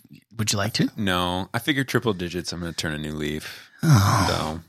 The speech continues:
Speaker 1: I know. And last week, I wasn't until we actually, I started the editing process, and I was like, "Wait a minute. What, did I miss the opening of the"
Speaker 2: It was a conscious decision to not.
Speaker 1: Was it really?
Speaker 2: I'm maturing.
Speaker 1: You are.
Speaker 2: Yeah.
Speaker 1: Looks good on you.
Speaker 2: Thank you.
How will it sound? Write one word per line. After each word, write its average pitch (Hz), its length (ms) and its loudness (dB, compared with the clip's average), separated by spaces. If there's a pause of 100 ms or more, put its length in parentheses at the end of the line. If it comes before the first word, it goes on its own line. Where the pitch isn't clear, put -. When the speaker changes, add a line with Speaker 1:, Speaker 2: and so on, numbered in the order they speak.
(120)
Speaker 1:
I 190 100 2
know. 320 240 2
And 180 200 0
last 247 280 2
week, 220 220 2
I 143 80 4
wasn't 180 320 2
until 175 260 2
we 170 140 2
actually, 139 760 4
I 117 80 2
started 156 260 4
the - 80 -2
editing 156 260 4
process, 190 500 0
and - 420 -10
I - 20 4
was 170 80 2
like, 175 100 2
"Wait 220 100 4
a 247 40 4
minute. 98 220 0 (680)
What, 147 160 -4 (300)
did 131 120 2
I 143 60 4
miss 143 240 4
the 143 160 2
opening 180 280 4
of 147 100 2
the" 110 200 2 (160)
Speaker 2:
It 98 40 -6
was 104 140 0
a 131 40 2
conscious 127 420 2
decision 107 420 -2
to - 80 -4
not. 92 240 2
Speaker 1:
Was 226 160 4
it 330 60 4
really? 185 320 4 (100)
Speaker 2:
I'm 117 160 4
maturing. 98 720 2 (160)
Speaker 1:
You 143 160 4
are. 117 220 4 (320)
Speaker 2:
Yeah. 90 400 -4
Speaker 1:
Looks - 200 4
good 113 140 4
on 104 140 0
you. 104 120 0 (220)
Speaker 2:
Thank 123 200 -16
you. 90 140 -12